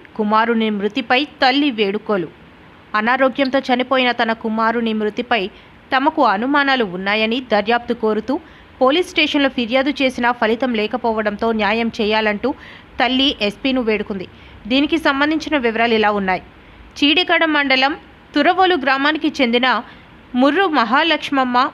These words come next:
మూడవ కుమారుడు ముర్రు గౌరునాయుడు అనారోగ్య కారణంగా అనకాపల్లి ఎన్టీఆర్ ఆసుపత్రి,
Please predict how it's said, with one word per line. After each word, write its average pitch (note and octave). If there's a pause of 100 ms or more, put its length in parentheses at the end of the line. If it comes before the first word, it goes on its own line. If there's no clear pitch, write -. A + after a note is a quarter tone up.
మూడవ A#3+
కుమారుడు A#3 (360)
ముర్రు D4
గౌరునాయుడు B3
అనారోగ్య B3
కారణంగా A3
అనకాపల్లి B3+
ఎన్టీఆర్ A#3
ఆసుపత్రి, A3